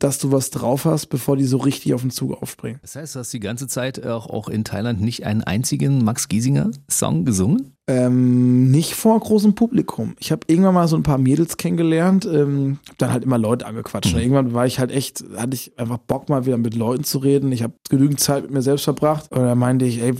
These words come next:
Speaker 1: wollt, soll ich mal ein paar Songs vorspielen?“ Ich hab ja die Gitarre dabei und dann hab ich denen irgendwie die Hälfte vom neuen Album gespielt und hab dann so ein Ranking gemacht, „Ja, welches Lied findet ihr besser?“ „Ah, das, okay, cool.“ Weil das, das war für mich dann ganz wichtig, auch mal wieder Musik zu machen, auch mal wieder Feedback zu kommen,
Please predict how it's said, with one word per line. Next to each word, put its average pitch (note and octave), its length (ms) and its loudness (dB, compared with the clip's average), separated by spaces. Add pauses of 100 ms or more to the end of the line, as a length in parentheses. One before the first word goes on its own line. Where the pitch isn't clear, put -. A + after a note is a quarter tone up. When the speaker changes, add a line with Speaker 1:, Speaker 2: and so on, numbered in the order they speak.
Speaker 1:
wollt, A#2+ 240 -4
soll A#2+ 220 -6
ich C3+ 100 0
mal C3 120 2
ein B2 80 0
paar A#2+ 120 -2
Songs C#3+ 280 0
vorspielen?“ D3+ 480 0
Ich C3 80 0
hab C3 60 2
ja C#3 60 4
die C3+ 80 2
Gitarre C#3 340 0
dabei C#3 440 2
und B2+ 80 -2
dann B2 80 0
hab C3 140 0
ich B2 80 -2
denen C3 160 0
irgendwie C3 480 2 (480)
die B2+ 80 0
Hälfte C3 320 2
vom B2 100 2
neuen B2+ 240 2
Album D3 320 2
gespielt C3+ 540 2 (160)
und B2+ 180 2
hab B2 120 -2
dann C#3 120 2
so B2+ 160 0
ein B2 80 0
Ranking C#3+ 340 2
gemacht, D3 300 0
„Ja, C3+ 160 2
welches C3+ 200 0
Lied C#3 140 4
findet B2+ 220 0
ihr D3+ 100 2
besser?“ D#3+ 120 4
„Ah, E3+ 100 2
das, D#3+ 240 -2
okay, D#3+ 400 0
cool.“ D#3+ 240 4 (640)
Weil B2+ 220 2
das, B2 180 -2
das C3 220 -4
war C#3+ 100 0
für - 120 -4
mich D3+ 140 0
dann C#3+ 120 0
ganz C3+ 300 0
wichtig, C#3+ 300 -2
auch D3 40 -2
mal D3+ 160 2
wieder D3 200 2
Musik C#3+ 380 0
zu E3+ 140 -2
machen, C3 220 0
auch B2+ 160 -2
mal C3+ 100 2
wieder C3 140 2
Feedback - 500 -4
zu - 80 -8
kommen, A#2 380 -4